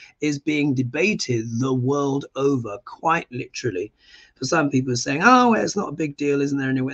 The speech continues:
anything else that, you know, whatever?" No, actually, it is a pretty big deal, especially, <laughs> especially if you're a British person. But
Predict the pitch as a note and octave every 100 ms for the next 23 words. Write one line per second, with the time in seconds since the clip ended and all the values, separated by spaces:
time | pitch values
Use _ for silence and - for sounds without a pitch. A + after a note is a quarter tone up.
0 | - - B2+ B2+ C3+ B2 B2 C3 A#2 -
1 | B2+ A#2 A2 A2+ C#3 A#2 A2+ A2+ A#2 _
2 | _ _ - - - - - D#3 D3+ D3+
3 | E3 C#3+ - A#2+ A#2+ A#2+ - A#2 A2+ -
4 | A2+ G#2+ - - C#3+ A#2+ - - - F3
5 | - - - - D3 A#2+ D3 D3 C3 -
6 | D3+ C#3+ B2+ A2 B2 B2